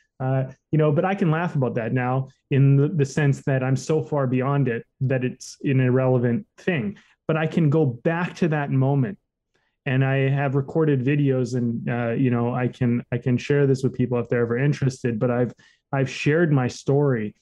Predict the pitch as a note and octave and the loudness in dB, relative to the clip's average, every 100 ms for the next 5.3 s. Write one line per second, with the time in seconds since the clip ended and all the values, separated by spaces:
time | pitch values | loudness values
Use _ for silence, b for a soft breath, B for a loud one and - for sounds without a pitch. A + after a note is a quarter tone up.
0 | _ - B2+ B2 A#2 C3 C3 D#3 G#3+ D#3+ | _ -2 0 0 0 2 2 2 0 0
1 | A#2+ - C3+ B2+ - B2 A#2+ A#2+ C#3+ D3+ | -2 -4 -4 -6 -2 -2 0 0 2 0
2 | G#3+ C3+ C3+ C3 - C3+ B2 A#2+ B2+ C#3+ | 0 -2 -2 -4 -2 -2 -2 0 0 2
3 | D3+ A2+ G2+ B B - C#3+ E3 E3+ E3 | 2 0 -4 B B -4 -2 -2 -2 2
4 | F3+ D3+ B2+ B2+ C3 C#3+ E3 - C3+ D3 | 4 4 2 4 2 2 -2 -4 -4 0
5 | D#3+ D3+ | -2 -2